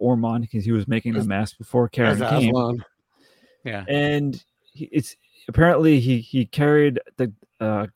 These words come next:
Speaker 1: a corpse for about ten city blocks, no
Speaker 3: <laughs>
Speaker 1: problem.
Speaker 3: Yeah.
Speaker 2: No
Speaker 3: Well, the,
Speaker 2: problem.
Speaker 3: the, the disguise of the corpse was he just covered it in white cloth and put a football helmet on it.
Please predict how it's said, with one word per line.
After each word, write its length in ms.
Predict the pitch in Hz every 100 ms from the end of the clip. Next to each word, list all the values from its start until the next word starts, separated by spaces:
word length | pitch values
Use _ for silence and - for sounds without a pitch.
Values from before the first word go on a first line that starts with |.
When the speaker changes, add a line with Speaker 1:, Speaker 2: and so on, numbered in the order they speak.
| -
Speaker 1:
a 80 |
corpse 420 | - - 143 131 -
for 180 | 127 123
about 340 | 107 107 107 -
ten 220 | 135 127
city 220 | 120 127
blocks, 540 | 110 110 104 120 - -
no 100 | 123
Speaker 3:
<laughs> 80 | 120
Speaker 1:
problem. 240 | 113 113
Speaker 3:
Yeah. 100 | 113 123 _ _ -
Speaker 2:
No 100 | 147 -
Speaker 3:
Well, 200 | 156 190
the, 60 |
Speaker 2:
problem. 60 | 180
Speaker 3:
the, 180 | 170 190
the 80 | 175
disguise 440 | 165 - 202 208
of 120 | 175 156
the 60 |
corpse 340 | 139 202 196 -
was 120 | 139
he 100 | 139
just 200 | 139 147
covered 280 | - 156 147
it 80 | 160
in 100 | 143
white 180 | 156 151
cloth 300 | - 170 165
and 80 | 123
put 100 | 131
a 40 |
football 360 | - 220 135 95
helmet 300 | 98 95 87
on 200 | 82
it. 80 | 82